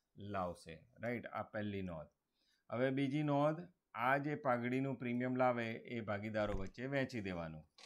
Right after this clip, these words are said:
રાઈટ? એટલે પાઘડીના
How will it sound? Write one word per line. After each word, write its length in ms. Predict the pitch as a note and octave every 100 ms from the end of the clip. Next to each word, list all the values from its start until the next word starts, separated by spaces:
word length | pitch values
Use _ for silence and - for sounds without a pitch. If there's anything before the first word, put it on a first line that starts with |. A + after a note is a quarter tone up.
| - A2
રાઈટ? 280 | G#2+ F2 - _ _ _ -
એટલે 600 | G#2+ B2 A#2 A#2 C#3 C#3+ _ _ _ _ _ _ -
પાઘડીના 1120 | G#2+ G#2 A2 A#2+ B2+ B2 A2+ G#2 A2 C3